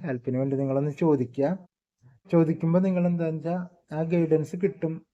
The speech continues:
നിങ്ങളത് വളരെയധികം സപ്പോർട്ട് തരും, നിങ്ങൾക്കത് ജീവിതത്തിലേക്ക് ഒരു പുതിയ വഴി തുറക്കും. ആ തുറക്കുന്നത് പോലെ തന്നെ ഇതുപോലത്തെ സപ്പോർട്ട് മറ്റുള്ളവർക്കും ചെയ്യാൻ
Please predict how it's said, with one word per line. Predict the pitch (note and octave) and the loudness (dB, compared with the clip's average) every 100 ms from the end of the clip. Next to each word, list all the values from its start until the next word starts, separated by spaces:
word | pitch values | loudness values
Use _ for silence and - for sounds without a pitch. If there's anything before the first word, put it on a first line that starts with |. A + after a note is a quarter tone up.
| - | -6
നിങ്ങളത് | D3 C#3+ D3 D3+ C#3+ | 0 2 4 4 2
വളരെയധികം | C#3+ C#3 E3 E3+ D#3+ E3+ | 2 4 2 2 0 -2
സപ്പോർട്ട് | E3 D#3 - B2 B2 C3+ | -2 -4 0 0 0 0
തരും, | C3+ C3 D3+ _ _ _ _ | 0 -2 -6 _ _ _ _
നിങ്ങൾക്കത് | B2+ C#3 C3+ B2 D3+ D#3 | -2 0 0 0 -2 0
ജീവിതത്തിലേക്ക് | D3+ C#3 B2+ C3 B2+ C#3+ | 0 0 0 0 0 0
ഒരു | D3+ D3 | 0 -2
പുതിയ | C3 B2+ | 2 4
വഴി | C3+ C3+ | 6 4
തുറക്കും. | B2+ B2+ A2 - - _ _ _ _ _ _ - | 2 -2 -2 -12 -20 _ _ _ _ _ _ -14
ആ | |
തുറക്കുന്നത് | E3 G#3 F3+ F3+ D#3+ D#3+ D#3+ E3+ | 0 2 2 0 -2 0 -2 0
പോലെ | F#3+ F3 F3 | 0 0 0
തന്നെ | G3 E3+ D3+ F#3 G#3+ - _ _ _ _ _ _ _ - | 0 0 0 -2 -4 -14 _ _ _ _ _ _ _ -4
ഇതുപോലത്തെ | F3+ F3 F#3 F#3 F3+ | 0 2 2 2 0
സപ്പോർട്ട് | A3 A3 G#3+ D3+ C#3 D3+ | 2 2 4 2 2 2
മറ്റുള്ളവർക്കും | D3 B2 D3 C#3+ C#3 C3 D3 C#3 | 0 0 2 4 4 0 -4 -4
ചെയ്യാൻ | - D3 B2 A#2 | -2 0 2 0